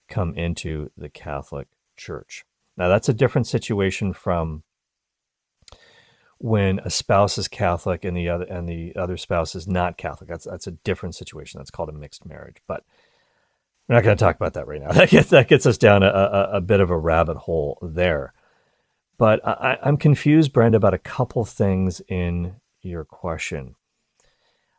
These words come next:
I don't, the question I have is: Were you formally received into the Catholic Church, you and your husband? Because you said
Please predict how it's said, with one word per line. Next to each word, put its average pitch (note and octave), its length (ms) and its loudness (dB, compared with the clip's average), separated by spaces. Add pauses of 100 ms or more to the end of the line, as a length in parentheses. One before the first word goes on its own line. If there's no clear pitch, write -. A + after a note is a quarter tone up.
(180)
I B2 140 2
don't, F#3+ 500 2
the B2 120 0
question E3+ 300 4
I C#3 60 6
have A#2 180 6
is: F#2+ 140 2
Were G#2+ 260 4
you D#3 420 2
formally C3+ 600 4
received A2 720 2
into G2+ 340 0
the F#2+ 80 -4
Catholic F2 500 -4
Church, - 380 -8
you F#2+ 160 -2
and F#2+ 100 0
your F2 120 -4
husband? E2 480 -6
Because G2+ 300 -2
you A2+ 100 2
said A#2 540 0